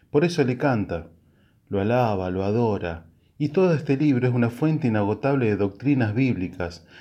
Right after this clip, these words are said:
de enseñanzas para nosotros, de consejos de parte de Dios,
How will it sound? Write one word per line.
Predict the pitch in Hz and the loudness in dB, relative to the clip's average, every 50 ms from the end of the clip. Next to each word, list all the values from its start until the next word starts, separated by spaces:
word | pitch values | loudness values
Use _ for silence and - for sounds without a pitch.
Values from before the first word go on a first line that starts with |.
| - - - | -20 -10 -2
de | 117 123 | 2 2
enseñanzas | 123 120 120 127 123 131 139 143 139 139 120 127 | 2 4 4 2 2 4 4 2 0 -2 -6 -6
para | - 107 104 | -4 -4 -2
nosotros, | 101 104 98 - - 147 131 - - 92 92 87 82 - - - - - - | -2 -2 -4 -2 0 0 0 0 -2 -6 -6 -6 -8 -12 -20 -20 -10 0 2
de | 147 147 | 2 4
consejos | 147 151 147 143 135 143 190 190 185 185 143 117 | 6 4 4 4 4 2 0 0 0 0 -2 0
de | 107 107 | 2 0
parte | 104 - 135 131 120 - 110 | 2 2 0 0 0 0 0
de | 101 101 101 | 2 2 2
Dios, | 101 117 117 101 87 90 - - - _ | 2 0 0 0 -2 -4 -10 -18 -20 _